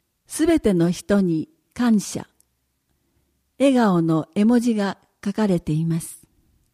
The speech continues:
ママアンドパパへ。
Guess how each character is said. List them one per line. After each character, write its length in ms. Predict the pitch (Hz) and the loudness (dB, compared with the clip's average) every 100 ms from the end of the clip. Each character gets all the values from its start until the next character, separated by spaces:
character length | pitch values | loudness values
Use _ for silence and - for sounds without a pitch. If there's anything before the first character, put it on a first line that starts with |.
| _ _ _ _ _ _ _ _ _ | _ _ _ _ _ _ _ _ _
マ 160 | 254 254 | 0 2
マ 340 | 214 185 - | 2 0 -4
ア 160 | - 247 | -2 2
ン 120 | 262 | 4
ド 140 | 240 226 | 4 0
パ 220 | - 247 | -2 -2
パ 180 | 190 160 | -2 -2
へ。 200 | 202 | -4